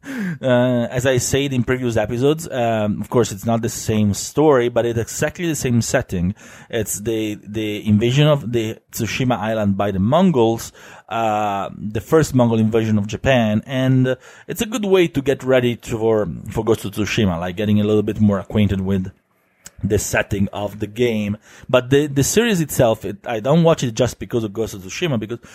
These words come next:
the series itself is really good. I, I'm enjoying it a lot so far. Um, w-,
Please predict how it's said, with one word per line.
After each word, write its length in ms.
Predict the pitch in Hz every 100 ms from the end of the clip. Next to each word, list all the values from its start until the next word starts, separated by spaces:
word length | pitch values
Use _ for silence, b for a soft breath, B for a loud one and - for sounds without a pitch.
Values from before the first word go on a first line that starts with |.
| B B
the 80 |
series 260 | 104 175 226
itself 400 | 220 160 151 143
is 260 | - 117 104
really 440 | 101 110 160 156
good. 280 | 131 104 -
I, 340 | 92 110 107
I'm 80 | 117
enjoying 400 | 123 117 131 139
it 80 | 131
a 60 | 113
lot 420 | 113 117 117 104
so 320 | - 110 104
far. 380 | - 98 65 - B B B
Um, 640 | - 131 127 127 123 123 117
w-, 300 | - 127